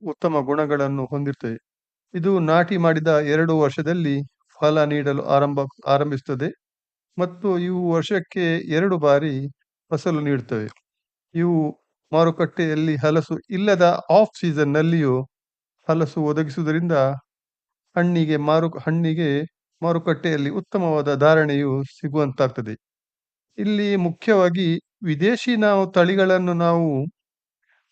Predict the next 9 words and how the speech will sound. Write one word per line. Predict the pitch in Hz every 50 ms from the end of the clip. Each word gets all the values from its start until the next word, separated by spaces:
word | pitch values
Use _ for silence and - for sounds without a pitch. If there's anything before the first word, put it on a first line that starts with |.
| - 165
ಆ, | 156 156
ಬೆಳೆಸುವುದಕ್ಕಿಂತಲೂ | 151 143 156 165 180 175 208 190 170 165 - - 196 170 156 - 185 147 151 151 139 - - _ _ _ _ - 175
ವಾತಾವರಣದಲ್ಲಿ, | 180 196 190 - 226 220 208 208 196 185 170 160 156 143 143
ನಮ್ಮ | 147 185 214 220 214
ವಾತಾವರಣದಲ್ಲಿ, | 202 196 185 175 - 180 170 165 160 156 151 139 143
ಲೋಕಲ್‌ನಲ್ಲಿ | 143 156 175 185 185 - 175 160 151 151 151 151 160 147 143 143
ಸಿಗುವಂತಹ | 139 - 165 147 160 175 165 160 143 - 175 165 147 151 139
ತಳಿಗಳನ್ನು | - - 151 156 165 165 170 160 160 156 151 143
ಗುರುತಿಸಿ | 139 147 160 165 - 175 151 127 156 156 139